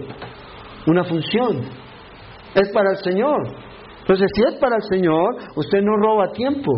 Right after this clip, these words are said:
Porque a veces pensamos que robar es solo robar dinero o llevarse cosas. No, el tiempo. Es tiempo.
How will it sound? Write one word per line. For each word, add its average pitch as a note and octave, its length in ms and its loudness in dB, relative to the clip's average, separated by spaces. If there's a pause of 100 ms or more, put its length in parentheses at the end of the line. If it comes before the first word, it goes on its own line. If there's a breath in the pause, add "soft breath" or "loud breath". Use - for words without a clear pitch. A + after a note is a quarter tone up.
(1160)
Porque E3+ 140 4
a - 20 4
veces G#3+ 220 0
pensamos A#3 400 0
que G3 100 2
robar G#3+ 300 2
es G#3+ 120 -2
solo A3 240 0
robar G#3 300 4 (1300)
dinero G#3 460 2 (1040)
o D#3+ 100 6
llevarse F#3+ 480 2
cosas. A3+ 360 -2
No, G#3+ 140 2 (380)
el C#3 180 -2
tiempo. A3+ 440 0 (3000)
Es E3 220 2
tiempo. C4 380 0